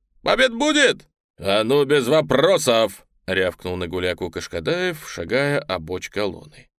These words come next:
У него тяжёлая поступь, голова ушла в широкие прямые плечи. Слышу, как он скрипуче ругается сам с собой. «Город на осадном положении, а где порядок?» «Гляди, Лёнька,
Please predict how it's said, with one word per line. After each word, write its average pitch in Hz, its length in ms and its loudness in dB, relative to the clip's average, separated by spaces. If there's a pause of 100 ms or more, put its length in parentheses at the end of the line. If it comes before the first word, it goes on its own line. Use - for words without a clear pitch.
(400)
У 117 80 -10
него 233 240 0
тяжёлая 160 640 -2
поступь, - 680 -6 (160)
голова 98 440 -2
ушла 135 400 -2
в - 60 -12
широкие 107 560 -4
прямые 98 460 -4
плечи. - 580 -16 (440)
Слышу, - 400 -8
как 113 180 -4
он 160 140 -4
скрипуче 147 560 -8
ругается 117 580 -2
сам 87 240 -8
с - 60 -14
собой. 76 480 -12 (320)
«Город 92 580 -2
на 98 160 -4
осадном 98 560 -2
положении, 101 640 0
а 90 80 0
где 95 300 0
порядок?» 101 760 -2 (320)
«Гляди, 113 360 -4
Лёнька, 98 480 -8